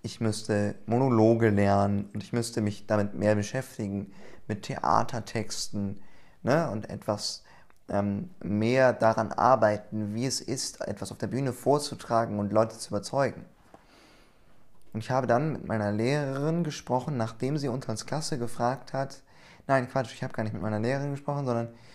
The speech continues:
ich habe, äh, mit meinem Vater gesprochen, dazu komme ich gleich noch, äh, nachdem unsere Lehrerin uns,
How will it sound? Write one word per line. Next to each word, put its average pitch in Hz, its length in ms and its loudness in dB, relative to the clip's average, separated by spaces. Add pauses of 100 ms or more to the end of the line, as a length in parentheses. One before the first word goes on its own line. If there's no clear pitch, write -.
(160)
ich - 80 -6
habe, 120 340 4 (420)
äh, 110 220 0
mit - 140 -4
meinem 110 160 -2
Vater 156 280 0
gesprochen, 113 320 -4
dazu 110 180 -4
komme 117 180 -2
ich 110 40 -10
gleich 107 160 -2
noch, 117 220 -4 (580)
äh, 110 320 0
nachdem 147 640 0
unsere 120 360 -2
Lehrerin 147 540 -2
uns, 117 380 -6